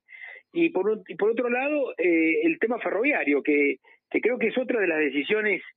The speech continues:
que se han tomado del gobierno nacional, el ministro Guerrera, cuando, cuando se rechazó el presupuesto hace unos días de parte de la oposición. A nosotros lo que más nos dolía es si eso significaba,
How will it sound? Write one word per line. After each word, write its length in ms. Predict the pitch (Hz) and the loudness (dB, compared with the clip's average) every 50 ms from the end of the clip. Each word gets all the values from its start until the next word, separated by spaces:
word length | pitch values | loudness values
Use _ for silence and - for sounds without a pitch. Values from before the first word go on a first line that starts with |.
| _ _ - - - - - | _ _ -20 -20 -20 -14 -10
que 100 | - - | -6 -4
se 80 | 185 | -4
han 80 | 185 170 | -4 -4
tomado 300 | - 175 180 185 180 170 | -6 -6 -4 -4 -4 -2
del 80 | 151 | 0
gobierno 320 | 151 156 156 170 170 170 165 | 0 0 0 0 -2 -2 -2
nacional, 400 | 165 143 123 151 175 220 247 233 | -4 -2 -2 -2 -2 -2 0 0
el 80 | 170 | 0
ministro 320 | 156 156 180 175 180 175 156 | 2 2 0 0 0 -2 -2
Guerrera, 340 | 156 160 190 226 240 233 202 | 0 0 0 0 0 -2 -2
cuando, 540 | - 160 151 143 143 147 143 143 131 - - - - - - - - _ _ | -2 -4 -2 0 0 0 2 0 -2 -4 -6 -14 -16 -16 -16 -18 -20 _ _
cuando 240 | - 151 156 160 - | -4 0 0 0 0
se 100 | - 175 | 0 0
rechazó 360 | 170 175 170 185 165 - 269 | 0 0 -2 -2 -2 -2 -2
el 40 | 226 | 0
presupuesto 720 | 226 208 165 185 160 170 170 147 139 - 170 190 202 185 | 0 0 0 0 0 2 0 0 0 0 0 0 0 0
hace 600 | 156 - - - 143 135 135 131 131 135 139 131 - - 131 131 _ - | -2 -4 0 2 2 4 4 4 2 2 0 -2 -6 -8 -12 -14 _ -6
unos 520 | 151 147 143 139 139 139 143 143 139 143 _ _ _ _ - | -4 -2 0 0 0 0 0 -2 -2 -6 _ _ _ _ 0
días 300 | - 170 160 165 175 165 - - - _ _ - - - - - - _ _ _ - | 0 2 2 2 -2 -6 -10 -16 -20 _ _ -20 -20 -20 -20 -20 -20 _ _ _ -4
de 140 | - 139 131 | -2 -2 0
parte 300 | - - 175 160 - 156 | 0 0 -2 0 0 0
de 60 | 147 | 2
la 100 | 143 147 | 2 2
oposición. 560 | 139 139 156 143 123 143 139 - 143 139 135 147 | 0 0 -2 -2 -2 -2 -2 0 0 0 0 0
A 40 | |
nosotros 360 | 147 143 - 214 202 220 202 185 | -2 0 -2 0 2 2 2 2
lo 100 | 170 - | 2 0
que 140 | - 160 | 0 0
más 180 | 160 196 214 202 | 0 0 -2 -2
nos 240 | 202 202 185 165 147 | -2 -2 -2 0 2
dolía 540 | 165 175 180 202 190 180 170 170 175 180 - _ _ - _ _ _ _ _ _ - | 2 2 2 2 2 2 2 0 -2 -6 -8 _ _ -20 _ _ _ _ _ _ -4
es 140 | 160 143 - | -4 -2 0
si 120 | - 190 | 0 0
eso 180 | 180 - 196 170 | 0 0 -2 -4
significaba, 1000 | - 170 175 170 170 165 - 170 165 - 165 165 170 170 170 165 165 170 165 | -2 -2 0 0 0 0 0 -2 -2 -2 -2 -2 -2 -2 -2 -2 -4 -4 -6